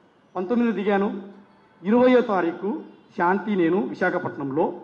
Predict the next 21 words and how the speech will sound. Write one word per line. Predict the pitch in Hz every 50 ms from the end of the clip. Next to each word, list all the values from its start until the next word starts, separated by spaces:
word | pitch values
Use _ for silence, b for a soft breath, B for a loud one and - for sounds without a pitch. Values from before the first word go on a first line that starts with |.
| - -
నాలుగు | 185 196 226 226 208
ఫ్లైట్లు | 220 240 247 247 233
మారొచ్చాను | 214 202 196 196 - 180 135
సార్, | - 135 - -
ప్లీజ్ | 185 190 147 113 - - - - -
రిమెంబర్. | 147 156 175 175 160 131 - - - - B B B B B B
నాలుగు | 151 170 185 202 214 196 -
ఫ్లైట్లు | 202 202 220 - 226 208
మారొచ్చాను. | 190 165 151 - - 131 117 - - - - - _ _ _ _ _ _ _ _ _ _ _ _ _ _ _ -
నాలుగు | 156 160 185 202 180
ఫ్లైట్లు | 185 202 226 226 214
మారి | 220 240
డైరెక్ట్గా | 214 208 208 208 208 - 247 247 220
వైజాగ్ | 180 185 185 180 214 165
వెళ్ళాను. | 143 180 170
అప్పటికి | 165 - 269 254 220
శాంతి | 233 208 208 220
వైజాగ్లో | 196 185 175 185 180 160 143
ఉంది, | 120 104 - - - - - b b b b b
అప్పటికి | 156 147 208 208 202 -
శాంతి | 196 196 202 240 311 349